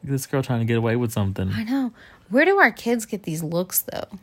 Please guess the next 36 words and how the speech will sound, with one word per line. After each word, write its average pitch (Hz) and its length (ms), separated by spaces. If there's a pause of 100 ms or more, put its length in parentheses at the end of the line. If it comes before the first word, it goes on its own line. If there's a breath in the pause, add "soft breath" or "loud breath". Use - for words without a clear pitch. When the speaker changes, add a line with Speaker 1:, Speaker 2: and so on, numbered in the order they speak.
Speaker 2:
Like, 196 180
the 190 80
side 220 560
eye, 208 500
the, 175 220
if 208 220
looks 226 200
Speaker 1:
Every 123 340
Speaker 2:
could 107 80
kill. 104 240
Speaker 1:
single 101 200
one 92 140
of 87 120
'em. 85 220 (100)
Every 104 300
single 95 320
one 92 220
of - 100
'em. - 180
Speaker 2:
Rolling 220 520
their 190 240
eyes 208 500
at 147 80
very 196 480
young 165 200
ages, 185 840
like 135 500
Speaker 1:
And, 143 320
and 139 140
it's, 131 380 (100)
they 123 180
know 107 320
when 101 180
to 92 80
do 98 200
it. - 180